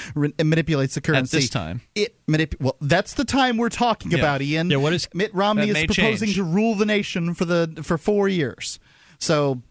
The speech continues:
Speaker 1: that's the time we're talking about.
Speaker 2: But he is projecting, though, right? Like, he's trying to distract people by telling them that China is the problem, when in point of fact, the problem's right here.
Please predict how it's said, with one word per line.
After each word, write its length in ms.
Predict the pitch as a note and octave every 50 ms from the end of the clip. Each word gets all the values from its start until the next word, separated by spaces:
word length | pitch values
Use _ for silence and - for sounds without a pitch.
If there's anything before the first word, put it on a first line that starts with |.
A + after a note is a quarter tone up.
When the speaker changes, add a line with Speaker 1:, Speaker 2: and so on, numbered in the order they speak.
| _ _ _ _
Speaker 1:
that's 220 | - E3 F#3 - -
the 80 | G3
time 240 | E3 G3 F3+ E3+ E3+
we're 80 | E3+ D#3+
talking 320 | F3+ C3+ A#2 - A#2 G2+
about. 140 | F#2+ - -
Speaker 2:
But 180 | F3+ E3+ -
he 320 | - E3 D#3 F3+ G3+ F#3 E3
is 200 | F3+ F3+ E3 -
projecting, 520 | - D#3+ C#3 D#3 C#3 A2 - - D#2+ F2
though, 140 | F2 C#2 C2+
right? 260 | G#2 A#2 A#2 B2 G#2
Like, 140 | B2 C3 B2
he's 180 | D3 D3+ C#3 -
trying 320 | - E3 D3+ D3 D3 D3 C3+
to 260 | - D3+ C#3 C3+ B2+
distract 560 | B2 C3 B2 - - D#3+ D#3+ E3 D#3+ - -
people 320 | - D#3 C#3+ - D#3 D3 C3+
by 200 | C3+ B2+ A#2 A#2+
telling 300 | - E3 D3+ D3 C#3+ C#3
them 120 | C3+ B2+
that 100 | A#2+ A2
China 380 | - - D#3+ D#3+ E3 D#3+ D#3+ D3+
is 160 | D3 C#3+ C3
the 100 | B2+ C#3
problem, 460 | - - C#3 B2+ B2+ B2 B2+ B2 A#2+
when 100 | A#2+ A#2+
in 120 | A#2+ A#2 A2+
point 200 | - B2+ A#2+ A#2
of 60 | A2
fact, 320 | - B2 A#2 A2+ A2+ -
the 60 | - -
problem's 460 | - B2+ A#2 G#2+ A2+ G#2 F#2 - -
right 200 | A#2 A2+ F#2+ -
here. 320 | B2+ B2+ F2+ C2+ C2+ -